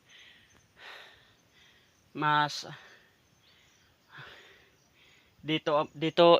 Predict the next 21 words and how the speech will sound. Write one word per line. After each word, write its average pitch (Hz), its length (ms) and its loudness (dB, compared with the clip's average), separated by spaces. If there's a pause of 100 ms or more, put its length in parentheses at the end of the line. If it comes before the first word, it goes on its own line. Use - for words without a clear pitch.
dito 160 320 6
ay, 156 320 6
ah, 160 160 -2 (880)
maraming 160 320 4
mga 170 160 2
ahas 165 400 4
dito. 156 320 -4 (1040)
Kaya 165 240 2 (1300)
dito 156 240 0
ko 170 80 0
na 165 80 6
lang 165 160 6
siya 170 160 0
pakawalan. 165 480 4 (1300)
Ito. 160 240 -6 (1300)
Baliktarin 180 480 4
ko 185 80 6
na 185 160 6
lang 185 160 6
yung 180 80 6
kamera. 175 400 6